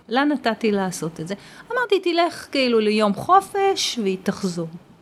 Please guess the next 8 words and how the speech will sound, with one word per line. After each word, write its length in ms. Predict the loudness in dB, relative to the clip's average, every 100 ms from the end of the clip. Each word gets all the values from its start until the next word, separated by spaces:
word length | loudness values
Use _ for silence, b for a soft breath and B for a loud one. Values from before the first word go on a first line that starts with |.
| _ _ _ _ b b b b b b b _ _ -6
השנה 280 | 0 2 2
אלפיים 320 | 2 0 0
ושתיים 640 | -2 -4 0 2 2 0
זה 120 | 0
ימי 240 | 0 2 2
אינתיפאדה, 920 | 2 0 -6 0 2 2 2 2 2 -2 -8 -20 -4
אה, 60 | 0 2 2 2 2 0 0 0 -2 -4
פיגועים 960 | 4 4 4 0 0 2 4 2 2 -2